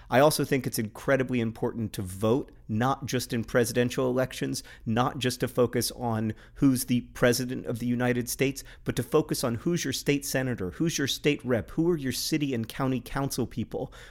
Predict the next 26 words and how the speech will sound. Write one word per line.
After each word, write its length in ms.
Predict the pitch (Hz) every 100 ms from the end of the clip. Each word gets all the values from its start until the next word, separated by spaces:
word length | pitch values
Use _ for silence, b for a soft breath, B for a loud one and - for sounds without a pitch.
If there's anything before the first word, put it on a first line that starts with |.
| B
because 320 | 135 139 113
those 360 | 110 147 185 185
people 480 | - 156 143 113 - B B
have 180 | 139
an 120 | 123 120 -
outsized 680 | 139 170 - - 156 139 127
say 540 | - 151 131 113 110 - b
in 180 | 120 113
what 160 | 139 -
actually 440 | 143 135 - 131
happens 440 | 117 131 - 123 117
in 80 |
the 80 | 117
U 260 | 113 131 139
S, 200 | 107 -
from 280 | - 104 98 b b -
choosing 680 | - 175 175 175 165 160 - b b - - - - - - 110
the 140 | 120
districts, 640 | 98 131 151 - 202 202
the 120 | - 120
shapes 600 | - 151 170 - - -
of 220 | 123 113
the 80 | 120
districts 580 | 107 147 - 180 165
that 220 | - 131 135
you, 420 | 139 143 135